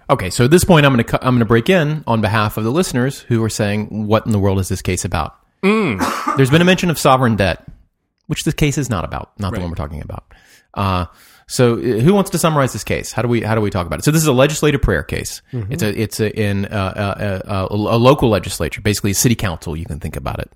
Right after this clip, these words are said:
Speaker 1: Uh, so it's a city council meeting, basically, and, uh, and has had a history since nineteen ninety-nine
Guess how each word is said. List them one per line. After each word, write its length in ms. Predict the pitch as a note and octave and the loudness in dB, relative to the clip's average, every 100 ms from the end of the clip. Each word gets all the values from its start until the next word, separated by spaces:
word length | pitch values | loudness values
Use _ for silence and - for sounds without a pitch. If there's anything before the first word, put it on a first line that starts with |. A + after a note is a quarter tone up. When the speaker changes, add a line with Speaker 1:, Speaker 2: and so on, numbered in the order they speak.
| _ | _
Speaker 1:
Uh, 220 | F#2 F2 E2 | -6 -6 -6
so 140 | - | -6
it's 100 | F2 | -6
a 60 | F2+ | -6
city 240 | - D3+ | 0 2
council 440 | C#3+ B2 A2+ A#2 G#2 | 4 2 2 -2 -2
meeting, 480 | G2 F2 F2 F2 - _ | -2 -2 -4 -6 -10 _
basically, 520 | E2+ D#2 - D2 D2+ - - - - _ _ | -6 -6 -6 -8 -8 -10 -20 -20 -20 _ _
and, 480 | F#2+ F2 F2+ F2 - | -4 -2 -2 -4 -4
uh, 260 | G2 F2 E2 - _ _ _ | -2 -2 -4 -8 _ _ _
and 300 | - F#2+ F#2 - | -4 -2 -2 -6
has 280 | F#2+ G#2 F#2+ | -2 0 2
had 240 | A2 G2+ - | 2 2 0
a 360 | G2 F#2+ F2+ - _ _ | -2 0 -2 -8 _ _
history 340 | C3+ - B2+ | 0 2 0
since 260 | - C#3+ - | 2 0 2
nineteen 300 | C3+ B2+ A#2 | 2 2 2
ninety-nine 580 | A2+ G#2+ F#2+ E2+ D2+ | 4 2 2 0 -4